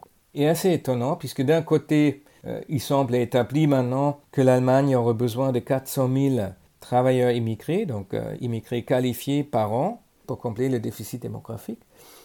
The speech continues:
Donc ça, c'est énorme déjà, quatre cent mille personnes. Et de l'autre côté, l'Allemagne n'a toujours pas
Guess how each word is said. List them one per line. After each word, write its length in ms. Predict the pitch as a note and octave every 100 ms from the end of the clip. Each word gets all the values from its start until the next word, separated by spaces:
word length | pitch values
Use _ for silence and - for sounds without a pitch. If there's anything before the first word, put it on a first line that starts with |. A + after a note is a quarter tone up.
| -
Donc 100 | G#2+
ça, 140 | D#3
c'est 160 | D3+ A2
énorme 360 | A2 C#3 G3+
déjà, 260 | F3+ C3 E3
quatre 220 | D#3+ B2
cent 120 | -
mille 200 | B2 C3
personnes. 340 | B2+ A#2 C#3+ G3
Et 80 | -
de 80 | C3
l'autre 200 | C#3+ -
côté, 380 | C#3 C3+ G3 G#3 - - -
l'Allemagne 560 | C3+ C#3 D3 G3 F3+
n'a 140 | B2+ B2
toujours 340 | C3+ D#3 D#3+
pas 280 | D#3+ F3